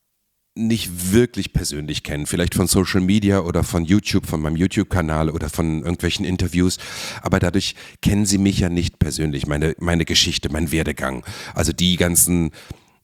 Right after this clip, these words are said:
äh, Hindernisse, die ich in meinem Leben, äh, hatte,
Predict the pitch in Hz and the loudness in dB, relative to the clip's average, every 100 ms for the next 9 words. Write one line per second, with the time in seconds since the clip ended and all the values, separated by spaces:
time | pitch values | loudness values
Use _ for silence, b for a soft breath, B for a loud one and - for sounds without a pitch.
0 | _ _ 95 82 76 92 113 104 92 92 | _ _ 0 2 2 2 4 4 2 2
1 | 90 82 71 - 92 87 87 85 80 85 | 0 -2 -4 0 2 4 4 2 4 2
2 | 82 78 78 73 _ _ _ - - 80 | 2 -2 -4 -6 _ _ _ -20 -4 -2
3 | 80 90 95 92 85 82 | 0 0 2 2 2 0